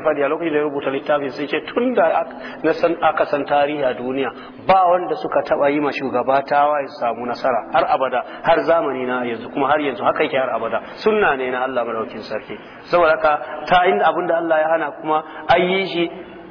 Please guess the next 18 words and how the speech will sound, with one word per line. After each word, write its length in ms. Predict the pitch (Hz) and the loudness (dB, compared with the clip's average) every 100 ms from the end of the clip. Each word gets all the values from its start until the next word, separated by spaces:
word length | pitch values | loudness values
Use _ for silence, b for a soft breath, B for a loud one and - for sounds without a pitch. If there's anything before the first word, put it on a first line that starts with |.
| - | 0
an 220 | 165 180 | 4 4
kashe 240 | 185 185 175 | 4 2 2
mutum 240 | 160 170 | 0 0
kuma 200 | 165 160 156 | 2 2 2
an 60 | |
ce 160 | 156 147 | 0 -4
shahidi. 760 | 127 113 120 113 117 - - | -4 -4 -6 -6 -8 -12 -4
Kaga 220 | 151 156 165 | 0 2 2
akwai 160 | 151 | 0
matsala 400 | 143 139 147 143 - | -2 -2 -2 -2 -4
kenan. 320 | 110 110 - | -8 -8 -2
Ba 160 | 120 123 | 2 4
san 140 | 160 | 4
waye 220 | 160 135 131 | 4 2 0
shahidi 440 | 117 110 110 113 | -6 -6 -6 -6
ba 120 | 110 | -4
ma. 120 | 107 107 B B B B - | -4 -6 B B B B -4
<coughs> 100 | - | 0